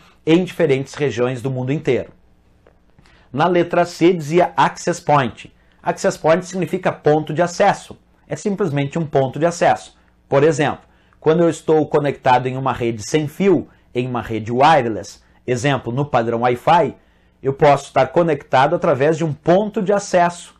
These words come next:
de um access point dessa conexão sem fio, que é aquele ponto que vai me permitir acessar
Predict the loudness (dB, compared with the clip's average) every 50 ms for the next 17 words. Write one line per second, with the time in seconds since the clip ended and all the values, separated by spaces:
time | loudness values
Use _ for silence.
0 | _ _ -6 -2 -2 -2 -2 -2 -4 -4 -4 -4 -4 -4 -2 0 2 2 2 0
1 | -4 -4 -4 -4 -4 -4 -4 -4 -4 -4 -4 -4 -6 -6 -6 -6 -4 -4 -4 -4
2 | -2 0 2 2 2 0 -4 _ _ _ _ _ _ _ -2 0 0 0 0 0
3 | 0 0 0 0 -2 -4 0 2 4 6 6 4 2 0 -4 -6 -2 0 2 2
4 | 2 0 -4 -6 _ 2 2 2 2 0 -2 -6 -6 -6 -6 -6 -6 -6 -8 -16
5 | _ _ _ -4 -2 -2 -2 -2 -2 -4 -4 -2 0 2 2 2 2 0 -4 -10